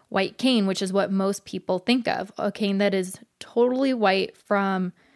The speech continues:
from top to bottom. Now, if, if someone has a visual impairment, like myself, where they have low vision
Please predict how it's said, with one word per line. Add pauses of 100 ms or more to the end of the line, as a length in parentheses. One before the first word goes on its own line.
(280)
from
top
to
bottom. (920)
Now,
if, (1600)
if
someone
has
a
visual
impairment, (400)
like
myself,
where
they
have
low
vision